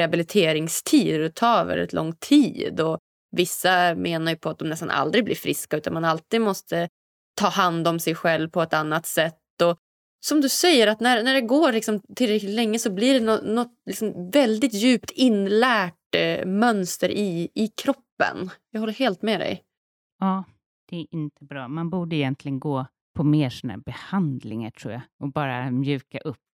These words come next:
Speaker 2: Men det är ju svårt i den här pandemin.
Speaker 1: Ja. Ja, men att unna sig mer, så här som du säger, när det inte är pandemi, liksom massager och akupunktur och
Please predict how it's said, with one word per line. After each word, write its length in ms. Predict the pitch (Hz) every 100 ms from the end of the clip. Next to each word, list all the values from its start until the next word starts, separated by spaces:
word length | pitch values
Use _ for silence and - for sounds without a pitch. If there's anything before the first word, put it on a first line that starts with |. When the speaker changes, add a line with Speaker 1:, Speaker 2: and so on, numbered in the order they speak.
| -
Speaker 2:
Men 120 | 151
det 60 | 156
är 20 |
ju 60 | 139
svårt 420 | - 135 131 -
i 40 |
den 140 | 139 143
här 120 | 139
pandemin. 840 | - 139 143 139 139 143 135 - -
Speaker 1:
Ja. 440 | 214 208 202 202 190 _ _ -
Ja, 60 |
men 180 | 226 233
att 180 | - 240
unna 400 | - 247 208 247
sig 160 | 269 226
mer, 280 | 190 185
så 140 | 180 170
här 80 | 170
som 180 | 175
du 80 | 170
säger, 320 | 180 214 170
när 120 | 165 165
det 60 |
inte 240 | 175 165 220
är 40 |
pandemi, 460 | - 165 160 160 160
liksom 300 | 165 - 170
massager 1080 | 180 - 143 196 180 160 165 - 175 180 180
och 100 | 180
akupunktur 1400 | - 202 - 208 - - 202 214 196 170 165 170 170
och 240 | 170 170